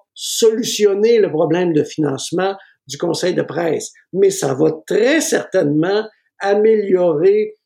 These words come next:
son adhésion, sa compréhension, sa pertinence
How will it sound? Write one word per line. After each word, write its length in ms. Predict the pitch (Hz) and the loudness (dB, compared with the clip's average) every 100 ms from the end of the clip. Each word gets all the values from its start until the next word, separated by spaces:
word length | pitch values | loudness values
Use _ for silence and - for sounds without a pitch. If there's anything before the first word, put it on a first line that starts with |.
| _ | _
son 380 | - - 180 180 | -14 -2 0 2
adhésion, 760 | 170 151 147 127 165 202 226 | 2 2 2 0 0 2 2
sa 240 | 220 - 156 | 0 -4 -6
compréhension, 1120 | - 175 156 160 175 147 127 - 170 190 202 | -2 -2 0 0 2 2 -2 -4 -2 2 2
sa 180 | 190 143 | 0 -4
pertinence 840 | 165 - - 151 165 208 220 220 | -6 -6 -10 -8 -2 0 -2 -4